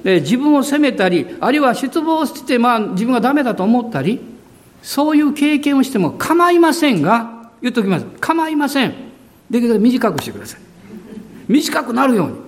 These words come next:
前は一日悩んでいた。もう今は一時間で済む。で、前は一時間悩んでいた。今十分で済む。前は十分悩んでいたけど、今一分で済む。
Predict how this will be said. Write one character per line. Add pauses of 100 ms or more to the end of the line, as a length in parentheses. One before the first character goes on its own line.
(320)
前
は
一
日
悩
ん
で
い
た。 (240)
も
う
今
は
一
時
間
で
済
む。 (580)
で、
前
は
一
時
間
悩
ん
で
い
た。
今
十
分
で
済
む。 (680)
前
は
十
分
悩
ん
で
い
た
け
ど、
今
一
分
で
済
む。